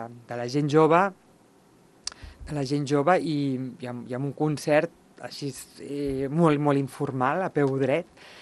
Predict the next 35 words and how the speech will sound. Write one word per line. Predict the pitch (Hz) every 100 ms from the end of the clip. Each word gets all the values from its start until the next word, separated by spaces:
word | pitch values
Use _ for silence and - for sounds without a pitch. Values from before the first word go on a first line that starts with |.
| - - -
ehm, | 147 139 131 131 131 127 123 120 120 - - - - _ _
perquè | 151 - 139
la | 131
gent | 135
no | 160
tingui | 160 139 127
por, | - 123 113
no? | 107 165 180
No, | 139 117
no, | 131
no | 135 135
tingui | 147 147 143
por | 139
del | 151 147 123
vi, | 117 113
perquè | 107 120 123 123
el, | - _ - 131 131 123
el | 117
vi | 120 143
és, | 147 - _ _ _ - 101 - - - 123
en | 127
un | 147
moment | 147 143 135
donat, | 135 139
i | 135
encara | 127 127 135
ho | 135
és, | 156 156 - - - _ -
té | 143
molta | 143 143
imatge | 143 139 131
elitista | 151 139 - 135 - 123
aquí | 110 123
en, | 120 117 110
en, | 110